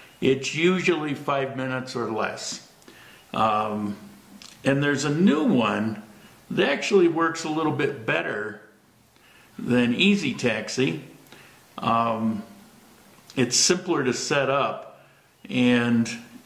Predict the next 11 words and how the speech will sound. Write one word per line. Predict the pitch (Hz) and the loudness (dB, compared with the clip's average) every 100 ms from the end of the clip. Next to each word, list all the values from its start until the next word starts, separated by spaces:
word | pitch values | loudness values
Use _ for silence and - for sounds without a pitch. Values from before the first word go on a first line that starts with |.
| - _ - - | -20 _ -12 0
even | 165 165 160 | 2 4 2
before | 135 123 - - 196 196 165 123 120 123 - - | 2 0 -2 -2 4 6 6 2 -2 -6 -10 -12
you | 131 131 127 | -4 0 0
send | 117 156 139 | 0 -2 0
a | |
request, | 127 113 - 175 165 120 113 - | -2 -4 -4 -2 0 -2 -6 -10
it | |
gives | 139 139 | -10 -6
you | 139 | -2
an | 127 | 0
idea | 123 117 113 151 139 117 110 | 0 0 -2 0 2 0 -4